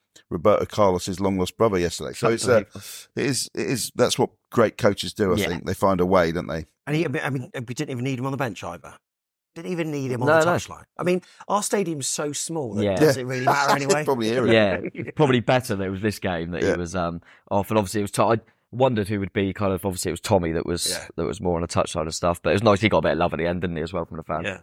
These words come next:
Speaker 1: But it, did you notice his fitness coach, uh,
Speaker 2: Yeah.
Speaker 1: whose name escapes me? He's great on Instagram, uh,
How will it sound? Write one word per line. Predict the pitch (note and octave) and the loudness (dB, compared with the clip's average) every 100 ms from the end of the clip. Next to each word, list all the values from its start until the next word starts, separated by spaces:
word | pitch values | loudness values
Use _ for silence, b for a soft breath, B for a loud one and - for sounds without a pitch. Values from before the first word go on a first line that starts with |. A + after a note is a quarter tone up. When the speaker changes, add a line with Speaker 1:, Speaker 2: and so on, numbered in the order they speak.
| _ | _
Speaker 1:
But | - D3 | 2 4
it, | C#3 | 4
did | - C3 | 2 0
you | D3 | 2
notice | D3+ B2+ | 4 2
his | C3 | -2
fitness | - D3+ - A#2 | 2 2 2 -2
coach, | - G#2 F#2 - - G#2 | 2 2 2 0 -2 2
uh, | |
Speaker 2:
Yeah. | G#2 G2 G2+ | 4 4 4
Speaker 1:
whose | G#2+ | 2
name | G#2 A2+ G#2+ | 2 2 2
escapes | G2 - G#2 - | -2 0 0 -2
me? | F#2+ F#2 - | -6 -8 -8
He's | G2 F#2+ | -8 -6
great | - G2+ F2 | 0 0 0
on | |
Instagram, | F#2 D#2+ - F#2+ F2 F2 E2+ _ | -4 -8 -8 -6 -4 -6 -12 _
uh, | F#2 F2+ F2 | -2 0 -2